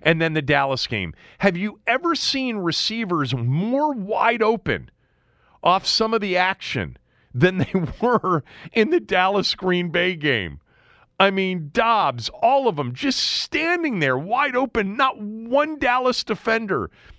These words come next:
in the picture. It was an embarrassing display on defense. They ran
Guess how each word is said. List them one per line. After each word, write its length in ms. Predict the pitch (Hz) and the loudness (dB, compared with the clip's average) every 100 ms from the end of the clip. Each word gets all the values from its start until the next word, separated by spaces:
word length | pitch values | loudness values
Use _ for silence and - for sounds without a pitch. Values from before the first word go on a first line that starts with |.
| _ 226 | _ -2
in 180 | 226 | 0
the 100 | 196 | 0
picture. 720 | - - 226 220 - 135 71 _ _ _ _ _ _ _ - | -2 -2 -4 -4 -6 -6 -8 _ _ _ _ _ _ _ -4
It 220 | 262 311 | -4 0
was 240 | 320 202 | 0 2
an 120 | 180 147 | 0 0
embarrassing 1300 | 120 85 - - - 262 320 247 123 - - 139 139 | -4 -8 -14 -4 2 4 4 4 -2 -2 -4 -6 -6
display 880 | 156 - - - 175 233 165 82 - _ _ _ - | -4 -2 -2 -2 0 2 0 -4 -16 _ _ _ 0
on 240 | 139 135 104 | 2 2 -2
defense. 840 | 165 208 - 107 - - - - _ _ _ _ _ _ - | -4 -4 -2 -4 -4 -6 -6 -8 _ _ _ _ _ _ -2
They 240 | 110 226 | 2 2
ran 640 | 247 180 175 202 220 233 | 2 0 2 4 2 0